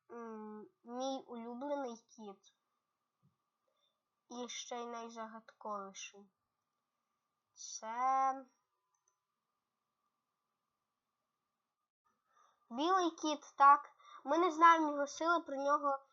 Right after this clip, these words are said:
є тільки одне відео, де він якесь кидає яйце. Ми взагалі про нього не знаємо нічого, тому, на мою думку, він самий загадковий. А ще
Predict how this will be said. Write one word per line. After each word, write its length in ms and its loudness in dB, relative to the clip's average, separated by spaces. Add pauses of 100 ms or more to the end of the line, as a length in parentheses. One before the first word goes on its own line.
(120)
є 100 -8
тільки 340 -6
одне 280 0
відео, 420 -6
де 200 -2
він 200 -6
якесь 560 -8
кидає 440 -2
яйце. 440 -10
Ми 160 -12
взагалі 440 -2
про 180 -18
нього 260 -14
не 120 -18
знаємо 340 -10
нічого, 480 -12
тому, 220 -20 (360)
на 60 -12
мою 180 -6
думку, 340 -4
він 140 -8
самий 340 6
загадковий. 720 -8 (2000)
А 160 -2
ще 300 2